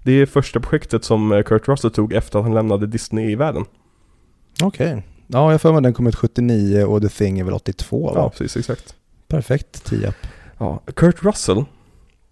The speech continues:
Speaker 1: när han har skägg, då kan han vara en av de snyggaste männen på den här planeten.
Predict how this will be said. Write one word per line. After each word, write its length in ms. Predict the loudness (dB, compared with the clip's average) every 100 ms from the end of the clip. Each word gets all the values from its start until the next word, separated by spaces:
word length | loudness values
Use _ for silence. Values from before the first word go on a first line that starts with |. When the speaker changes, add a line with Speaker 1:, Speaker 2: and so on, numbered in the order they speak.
| -8
Speaker 1:
när 120 | 0
han 200 | 2 4 2
har 60 |
skägg, 460 | 0 -4 -4 -4 -6 -8 _ _ _ _ _
då 140 | 0
kan 160 | 2 4
han 100 | 4
vara 140 | 2
en 80 | 2
av 80 | 0
de 60 | -4
snyggaste 500 | -4 -2 -2 -2 -2
männen 300 | 0 -2 -4
på 100 | -6
den 40 |
här 60 | -6
planeten. 500 | -6 -6 -6 -8